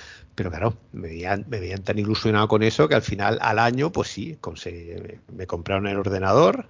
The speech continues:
Recuerdo ahí a, a mi padre firmando las letras en la tienda de electrodomésticos típica de Santa Coloma, donde se compraban las lavadoras y todo eso, comprando el, el Spectrum. Y sí, conse-, al final conseguimos que llegara a casa un Spectrum,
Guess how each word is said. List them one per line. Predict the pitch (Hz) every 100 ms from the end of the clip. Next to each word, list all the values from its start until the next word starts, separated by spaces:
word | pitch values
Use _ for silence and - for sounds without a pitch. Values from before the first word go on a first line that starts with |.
| -
Recuerdo | 98 - 107 101 101
ahí | 98 98 95
a, | 95
a | 95 107
mi | 98
padre | 101 107 92
firmando | 95 98 101 113 113
las | 107 95 -
letras | 85 123 123 113 107 - - - _ - -
en | 131 110 104
la | 107
tienda | 120 139 123 120
de | 120
electrodomésticos | 113 - 117 104 117 123 117 110 -
típica | - 117 113
de | 107
Santa | 117 101 101
Coloma, | 98 123 123
donde | 110 107
se | - 107
compraban | 101 104 104
las | 107 98
lavadoras | 95 87 87 156 135 110 113 113
y | 117 107 104 107
todo | 107 107 104
eso, | 131 202 311 - -
comprando | 98 101 104 104
el, | 101 98 101 -
el | 104
Spectrum. | 98 - 127 - 226 - _ - - - - - -
Y | 104
sí, | - 85
conse-, | 101 90 - 90 87 90
al | 95
final | 92 95 92
conseguimos | 95 101 - 101 101 110 104
que | - 107
llegara | 101 107 104
a |
casa | 110 -
un | 110 98
Spectrum, | - 147 - 185 233 277